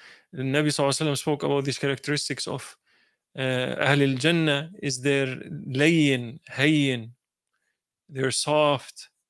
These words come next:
they're easygoing, uh, sweet, pleasant to be around. These are the characteristics of the people of paradise. So if you are, you are from, if you have some of these characteristics, be happy, inshallah. That's a good sign.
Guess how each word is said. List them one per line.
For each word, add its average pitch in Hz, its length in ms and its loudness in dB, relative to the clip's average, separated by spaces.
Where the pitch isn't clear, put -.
they're - 140 -8
easygoing, 135 880 -2
uh, 127 360 -2
sweet, - 680 -2
pleasant 160 380 4
to 160 120 0
be 160 140 4
around. 156 520 2
These 165 180 -2
are 165 80 4
the 160 100 0
characteristics 170 640 -2
of 151 140 -6
the 143 80 -6
people 160 320 -4
of 147 140 -10
paradise. - 520 -6
So 131 200 -2
if 127 160 -4
you 151 160 0
are, 143 300 -2
you 135 160 -4
are 135 100 -2
from, 135 420 -8
if - 140 -18
you 139 80 -4
have 143 160 2
some 151 160 2
of 143 80 4
these 139 160 -4
characteristics, 160 640 -4
be 156 180 -6
happy, 131 400 -6
inshallah. 120 400 -8
That's 123 220 -4
a 139 60 -2
good 131 180 -4
sign. 113 320 -6